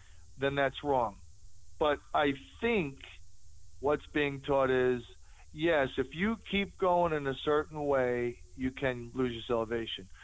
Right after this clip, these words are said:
Well, if that's true, then that fear should be a healthy one, to where we're, we're, we're repenting. We, we, we, we're crying out to God. We need help.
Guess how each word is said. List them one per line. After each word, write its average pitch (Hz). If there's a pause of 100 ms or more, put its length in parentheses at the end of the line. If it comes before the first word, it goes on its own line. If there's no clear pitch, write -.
(220)
Well, 131
if 123
that's 196 (140)
true, 143 (460)
then 139
that 175 (200)
fear 220
should 139
be 135
a 131
healthy 156
one, 113 (720)
to 165
where 135
we're, 143
we're, 185
we're 180
repenting. 196
We, 151
we, 160
we, 170 (100)
we're 185 (220)
crying 165
out 175
to 165
God. 175
We 139
need 139
help. 160